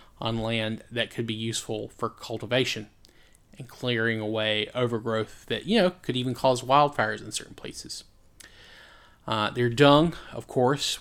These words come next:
would also be used as fertilizer as well as fuel later on.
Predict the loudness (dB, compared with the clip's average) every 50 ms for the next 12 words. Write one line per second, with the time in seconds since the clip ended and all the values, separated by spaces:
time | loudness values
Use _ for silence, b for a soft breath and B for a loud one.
0 | -10 -14 -8 -4 -2 -2 -2 -2 -2 -2 -2 0 -2 -2 -2 -4 -6 -6 -6 -4
1 | -4 -4 -4 -6 -6 -6 -6 -6 0 2 2 4 4 4 2 0 0 -2 -4 -4
2 | -4 -4 -4 -4 -4 -6 -6 -6 -4 -4 -4 -4 -6 -6 -8 -4 0 2 2 2
3 | 0 -4 -10 -16 -12 -8 -6 -4 -4 -4 -6 -6 -6 -8 -8 -10 -14